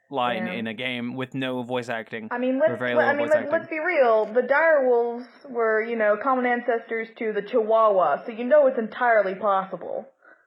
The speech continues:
Speaker 1: This is true.
Speaker 2: Selective breeding, man.
Speaker 1: <laughs> Yeah.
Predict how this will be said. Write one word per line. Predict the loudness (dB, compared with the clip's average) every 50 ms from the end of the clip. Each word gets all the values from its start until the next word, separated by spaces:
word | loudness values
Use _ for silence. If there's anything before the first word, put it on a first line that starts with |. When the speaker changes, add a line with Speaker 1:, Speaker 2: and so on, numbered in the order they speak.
| _ _ -12
Speaker 1:
This | -10 -10 -8
is | -8 -10 -8
true. | -4 -2 -2 -2 -2 -4
Speaker 2:
Selective | -4 -4 -2 -4 -4 -4 -4 -6 -4 -4
breeding, | -2 -2 -2 -2 -2 -4 -4 -4
man. | -4 -4 -4 -4 -4 -4 -6 -8 -12 _ _ _ _ _ _ _ _ _ _ _ _ -16
Speaker 1:
<laughs> | -14 -12 -10 -12 -12 -12 _ _ _ _ _ _ _ _ _ _ _ _ _ _ _ _ _ _ _ _ _ _ _ _ _ _ _ _ _ _ -14
Yeah. | -12 -12